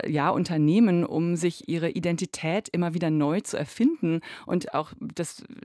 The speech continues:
mündet so in diverse und, äh, ganz komische Kunstaktionen. Ja,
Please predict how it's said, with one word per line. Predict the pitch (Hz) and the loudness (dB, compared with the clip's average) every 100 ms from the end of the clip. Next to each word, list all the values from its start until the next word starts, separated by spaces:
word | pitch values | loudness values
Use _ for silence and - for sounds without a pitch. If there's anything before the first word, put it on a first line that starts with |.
| - - | -12 -2
mündet | 180 214 190 | 2 2 2
so | 113 | -4
in | 156 | -4
diverse | 170 160 165 185 180 170 | -2 -2 -2 0 0 0
und, | - 165 - - - - | 0 -2 -2 -14 -18 -8
äh, | 175 170 | -2 -2
ganz | - 175 - - | 0 -2 -2 -6
komische | - 226 202 175 | 2 2 2 -2
Kunstaktionen. | - 262 - - 165 - - 156 196 214 - - - - | 4 4 4 -6 -6 -6 -2 2 2 2 -2 -18 -12 0
Ja, | 208 | 0